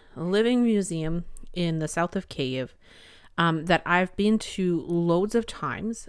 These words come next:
I really like it there, and I actually thought it would be a great place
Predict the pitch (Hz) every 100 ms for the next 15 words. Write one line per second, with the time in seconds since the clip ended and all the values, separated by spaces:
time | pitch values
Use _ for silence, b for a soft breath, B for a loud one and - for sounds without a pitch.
0 | - 165 175 180 180 208 240 294 277 156
1 | 147 139 - 120 139 165 - 180 - 180
2 | 170 190 - 233 - 160 165 160 160 151
3 | 147 - 156 - - 160 165 180 214 -
4 | - 165 151 156 -